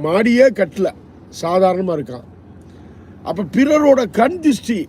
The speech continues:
நம்மள பெரிய லெவல்ல காலி பண்ணிரும். ஏன்னா ஒரு ஊர் தலைவரே வந்து ஒரு மாடி கட்டியிருக்காரு, நம்ம நாலு மாடி கட்டியிருந்தோம்னா, அங்க வாழக்கூடிய ஆட்களோட மனநிலையில நம்ம வந்து கண் திருஷ்டியிலேயே இருப்போம்.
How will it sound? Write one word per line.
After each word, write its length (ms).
நம்மள 240
பெரிய 440
லெவல்ல 480
காலி 260
பண்ணிரும். 460
ஏன்னா 260
ஒரு 120
ஊர் 240
தலைவரே 520
வந்து 380
ஒரு 200
மாடி 240
கட்டியிருக்காரு, 540
நம்ம 280
நாலு 340
மாடி 240
கட்டியிருந்தோம்னா, 880
அங்க 180
வாழக்கூடிய 760
ஆட்களோட 720
மனநிலையில 760
நம்ம 260
வந்து 240
கண் 180
திருஷ்டியிலேயே 580
இருப்போம். 300